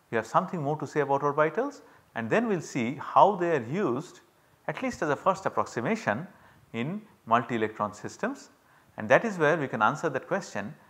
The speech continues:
how is it that we, we can use one S, two S, two P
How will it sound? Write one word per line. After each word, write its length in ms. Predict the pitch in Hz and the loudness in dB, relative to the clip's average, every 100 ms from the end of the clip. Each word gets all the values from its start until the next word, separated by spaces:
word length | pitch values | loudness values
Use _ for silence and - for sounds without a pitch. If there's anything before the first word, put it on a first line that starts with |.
| _ _ - | _ _ 2
how 240 | 120 214 | 8 8
is 100 | 202 | 8
it 220 | 156 151 | 2 2
that 120 | 147 147 | 0 -2
we, 80 | |
we 200 | 143 139 | -4 -4
can 180 | 120 131 | -2 -2
use 380 | 123 180 151 127 | 0 2 2 2
one 220 | 120 135 | 2 2
S, 180 | 143 139 | 2 -6
two 180 | - 123 | -2 0
S, 160 | 127 | -2
two 140 | - 156 | -4 -6
P 320 | 151 110 | -2 -4